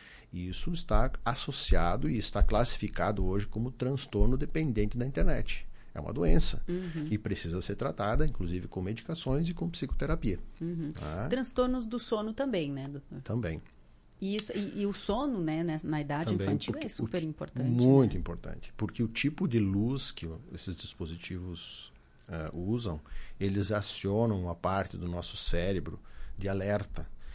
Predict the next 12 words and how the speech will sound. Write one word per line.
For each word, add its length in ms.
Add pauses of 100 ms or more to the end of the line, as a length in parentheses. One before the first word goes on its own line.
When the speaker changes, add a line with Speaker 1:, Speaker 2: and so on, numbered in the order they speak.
(120)
Speaker 1:
Eles 180
estimulam 580
alguns 320
neurotransmissores, 1200
alguns 300
hormônios 640
que 180
nos 220
fazem 360
ficar 380
alertas. 680
Speaker 2:
Uhum. 280